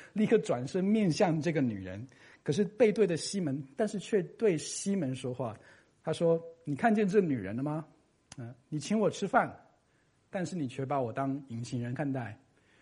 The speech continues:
没有握手寒暄，没有挂外套，没有给拖鞋，也没有奉茶。呃，我在你家吃饭，可是我跟空气一样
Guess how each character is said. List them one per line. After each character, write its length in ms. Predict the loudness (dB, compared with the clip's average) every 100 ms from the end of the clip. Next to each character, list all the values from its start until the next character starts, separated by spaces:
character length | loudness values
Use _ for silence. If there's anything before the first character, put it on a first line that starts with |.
| _ _ _
没 260 | -4 -2 2
有 100 | 2
握 180 | 2 0
手 180 | 0 -6
寒 240 | -4 -4
暄， 280 | -2 -2 -2 -12 -20 -8
没 160 | -2 -2
有 120 | -2
挂 220 | 0 2
外 180 | 2 0
套， 160 | -2
没 140 | -2 0
有 100 | 0
给 200 | -2 -6
拖 180 | -4 -6
鞋， 180 | -4 -4
也 120 | -2
没 140 | 0
有 140 | 0 0
奉 240 | 0 -2
茶。 340 | -2 -4 -6 -8 -20 -20 _ -16
呃， 100 | -14 -4
我 180 | -2 -2 -2
在 120 | 0
你 100 | 2
家 140 | 0
吃 180 | 0 -4
饭， 300 | 2 2 2 -6
可 80 | -10
是 140 | -4
我 100 | -4
跟 220 | -2 -4
空 260 | -2 -4 -4
气 180 | -4 -4
一 100 | -4
样 220 | -6